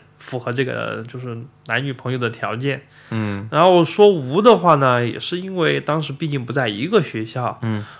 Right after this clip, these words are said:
Speaker 1: 呃，一种，呃，若即若离的感觉吧。
Speaker 2: 嗯。
Speaker 1: 其实也不太像吧。
Speaker 2: 那你当时
Speaker 1: 其实更像是很好很好的朋友。
Speaker 2: 朋友。
Speaker 1: 对。
Speaker 2: 啊，那你当时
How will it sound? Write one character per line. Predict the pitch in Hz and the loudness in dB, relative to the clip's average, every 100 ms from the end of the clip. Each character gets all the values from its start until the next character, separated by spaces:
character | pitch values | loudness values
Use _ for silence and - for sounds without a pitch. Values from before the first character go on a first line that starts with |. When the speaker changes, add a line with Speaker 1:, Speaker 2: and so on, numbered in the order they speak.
| - - | -18 -8
Speaker 1:
呃， | 123 117 113 113 | -4 -2 -2 -4
一 | 123 | -6
种， | 131 110 104 101 107 _ _ _ - | -6 -8 -8 -12 -18 _ _ _ -12
呃， | 107 101 - - | -10 -10 -10 -2
若 | 170 | 0
即 | 135 139 | 0 -2
若 | 147 | -2
离 | 123 110 | -2 -2
的 | 170 | -2
感 | 139 120 - | -2 -8 -12
觉 | - | -12
吧。 | 113 - - 123 | -10 -12 -10 -4
Speaker 2:
嗯。 | 110 104 107 | -2 -2 -8
Speaker 1:
其 | - 135 | -16 -12
实 | 131 117 | -10 -8
也 | 110 | -8
不 | 95 143 | -10 -12
太 | - 185 156 | -4 0 0
像 | - 160 160 131 | 0 2 2 2
吧。 | 120 - - - | -4 -8 -10 -8
Speaker 2:
那 | 120 135 | -2 0
你 | 107 | 2
当 | 214 233 | 2 2
时 | |
Speaker 1:
其 | 240 | 4
实 | |
更 | 277 | 2
像 | 202 185 | 4 4
是 | 147 156 | 4 0
很 | 143 - 170 | -2 -2 -2
好 | 180 | -2
很 | 120 131 | -4 -4
好 | 139 107 | -8 -8
的 | 101 65 58 64 60 - - - | -8 -12 -12 -14 -16 -16 -18 -18
朋 | - 127 147 | -8 -2 2
友。 | 165 | 2
Speaker 2:
朋 | 101 | 2
友。 | 85 _ _ | -4 _ _
Speaker 1:
对。 | 110 - - _ | -10 -10 -14 _
Speaker 2:
啊， | 98 95 92 95 - - _ | -8 -8 -10 -16 -20 -20 _
那 | 139 | -2
你 | 110 | 0
当 | 120 | 0
时 | - 127 113 | -2 -4 -4